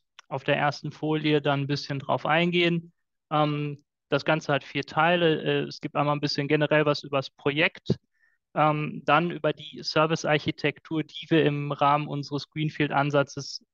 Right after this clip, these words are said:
aufgebaut haben, äh, dann, um's ein bisschen plastischer machen, einen Modellservice und am Ende noch eine Demo. Äh, die Demo wer-, werden wir auch auf, äh,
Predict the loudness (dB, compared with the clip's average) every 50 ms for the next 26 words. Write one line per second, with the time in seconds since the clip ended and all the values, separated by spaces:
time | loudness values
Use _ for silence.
0 | _ _ 2 2 2 2 0 2 4 6 6 6 4 2 0 2 4 4 4 4
1 | 2 0 -4 -6 _ _ _ _ _ _ _ _ _ 0 2 4 4 4 2 2
2 | 2 0 2 2 0 -4 -6 -8 -10 -8 -8 -6 -4 -4 -6 -4 -4 -6 -2 2
3 | 2 2 2 0 -2 -4 -4 -2 -2 0 2 2 0 0 0 -2 0 0 0 -2
4 | -2 0 2 4 4 4 2 2 0 0 0 0 0 -2 -4 -6 -6 -6 -6 -6
5 | -4 -4 -4 -2 -2 -4 -4 -6 -6 -6 -8 -8 -6 -6 -8 -4 0 2 2 2
6 | 2 0 -2 -4 _ _ _ _ _ _ _ _ _ _ _ _ -4 0 2 2
7 | 2 0 -2 -8 -10 -2 0 0 2 2 0 0 -2 -2 -2 -2 -2 -4 -4 -8
8 | -8 -4 -2 0 0 -2 -4 -10 -10 -2 -2 0 0 0 0 0 0 0 -2 -4
9 | _ _ -2 -2 -2 -2 -4 -6 -6 -6 -6 -6